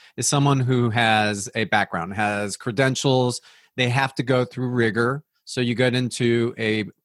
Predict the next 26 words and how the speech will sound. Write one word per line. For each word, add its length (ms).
undergraduate 600
program, 540
then 140
into 240
a 40
graduate 480
program, 560
and 180
then 300
you 120
have 260
to 140
then 280
get 360
supervised 680
hours, 360
so 200
an 60
internship, 600
kinda 200
like 220
the 80
culinary 520
world. 380
And 180
then 640